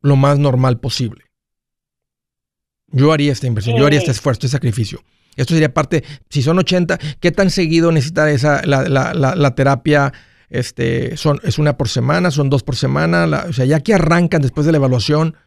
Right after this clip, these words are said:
Speaker 1: ¿qué, cu-, cuál es la recomendación? ¿Cuántas
Speaker 2: Eh,
Speaker 1: necesita?
Speaker 2: ta-, tal vez necesite dos por semana, pero ella toma dos en la escuela. Entonces sería, tal vez, eh, ahora que entre a la escuela, solo ponerle una por semana.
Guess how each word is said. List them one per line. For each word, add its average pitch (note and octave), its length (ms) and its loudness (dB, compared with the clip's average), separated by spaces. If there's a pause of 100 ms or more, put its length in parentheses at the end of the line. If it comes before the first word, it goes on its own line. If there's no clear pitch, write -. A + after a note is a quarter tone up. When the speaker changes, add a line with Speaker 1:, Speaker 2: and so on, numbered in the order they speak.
(540)
Speaker 1:
¿qué, - 160 -12
cu-, - 280 -20
cuál D3+ 200 2
es D#3+ 60 4
la E3 60 2
recomendación? A#2+ 640 0
¿Cuántas D3 320 0
Speaker 2:
Eh, D3+ 60 2
Speaker 1:
necesita? - 500 -2 (880)
Speaker 2:
ta-, B3+ 400 -4
tal C#4+ 220 2
vez D#4 180 2
necesite B3+ 640 -2
dos A#3+ 160 -6 (100)
por A#3 160 -6
semana, G#3+ 500 -4
pero G#3+ 180 0
ella A#3+ 280 0
toma A#3 340 -4
dos A#3+ 240 0
en G#3+ 140 -8
la F#3+ 80 -4
escuela. G3+ 640 -4 (140)
Entonces A3+ 500 0
sería, F#3 1000 0
tal G#3+ 160 4
vez, A3 180 2 (160)
eh, G3 260 4
ahora G3 380 0
que G#3 60 -4
entre G3+ 220 -2
a G3 60 2
la G3 100 0
escuela, G#3+ 460 -2 (360)
solo A3 360 0
ponerle G3+ 480 0
una G3+ 300 -4
por G3 220 -4
semana. G3 360 -4